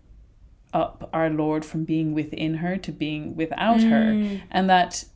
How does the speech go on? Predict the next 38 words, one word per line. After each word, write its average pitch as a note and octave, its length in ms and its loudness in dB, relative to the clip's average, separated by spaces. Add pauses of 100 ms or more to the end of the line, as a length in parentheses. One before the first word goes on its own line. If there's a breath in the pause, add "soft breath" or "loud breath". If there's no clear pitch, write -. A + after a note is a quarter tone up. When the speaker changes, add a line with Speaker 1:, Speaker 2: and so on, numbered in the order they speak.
Speaker 1:
you F#3+ 140 2
know, E3+ 100 2
as F3+ 160 2
much G#3 240 2
as E3+ 80 -2
he F#3 120 -2
was E3 140 0
still F#3 200 0
a E3+ 80 4
dependent E3 680 -2
babe D#3+ 500 0
and E3 160 -2
she E3+ 140 -2
could D3 160 -10
now C#3+ 200 -4
see A3 340 0
him D3 260 -4
and C#3+ 100 -6
kind D3 160 -6
of C#3+ 80 -6
interact D#3+ 520 -2
with - 140 -10
him, E3+ 220 -6 (360 loud breath)
that B3 160 6
it C4 80 4
was B3+ 240 6
a B3 60 6
parting C#4+ 600 6
as D#3 160 -8
well, D#3 320 6
that - 340 -2
it G#3 120 0
was F3 500 2 (760 loud breath)
a F#3 120 -4
sense F3+ 520 0
of E3 80 0
separation - 1080 0 (480 soft breath)
that - 540 2